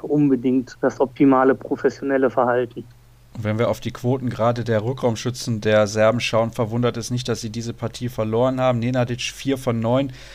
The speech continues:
Speaker 2: vierundvierzig Prozent. Sako Jejum drei von acht, achtunddreißig Prozent. Dann haben wir noch Petar Djordjic,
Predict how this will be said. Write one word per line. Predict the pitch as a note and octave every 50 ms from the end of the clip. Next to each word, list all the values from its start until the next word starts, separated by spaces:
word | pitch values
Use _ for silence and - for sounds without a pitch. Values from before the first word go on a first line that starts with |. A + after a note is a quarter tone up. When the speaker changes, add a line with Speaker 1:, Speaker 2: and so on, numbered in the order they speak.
| - -
Speaker 2:
vierundvierzig | - - D#3+ D3+ C#3+ C3+ C3 D3+ C#3 - C#3 B2+ B2+
Prozent. | - C#3+ B2 - - C3 B2+ C#3 - - - - - - - - -
Sako | - - A2+ B2 B2+ C3 B2+ D3 C3
Jejum | A2 A2+ B2+ C3+ B2+ A#2+ C#3 C3 C3 B2+ B2
drei | B2 A2+ B2 B2+
von | B2+ B2+ - A#2+ A2+
acht, | - - D3 - - - -
achtunddreißig | C#3+ C3+ - - C#3 B2+ C3 C#3 C#3+ D3 C3+ - C3+ -
Prozent. | - C#3+ B2+ - - C#3 C3+ C3 B2+
Dann | B2+ B2
haben | B2+ C3 B2+
wir | B2+ B2+
noch | B2 A#2+ -
Petar | - C3+ C3 C3 B2+ B2
Djordjic, | A2+ A2+ B2+ C3+ D3 C#3 C3 - C#3+ C#3 C3 -